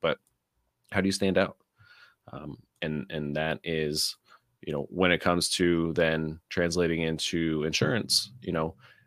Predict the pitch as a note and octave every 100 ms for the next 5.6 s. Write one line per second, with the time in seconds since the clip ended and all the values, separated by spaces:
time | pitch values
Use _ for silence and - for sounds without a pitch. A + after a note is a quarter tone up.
0 | _ E2+ F2 F#2 F#2 F#2 - - - -
1 | F2 F2+ F2 F2+ F2 F2 E2+ F2+ F2 -
2 | F2+ E2+ E2+ - - D#2 D#2 D2+ D2+ _
3 | F2 E2+ F2 D#2+ - - E2 D#2+ D2+ -
4 | _ _ _ _ _ D2 - F#2 - D#2+
5 | - F2 E2+ E2 E2 -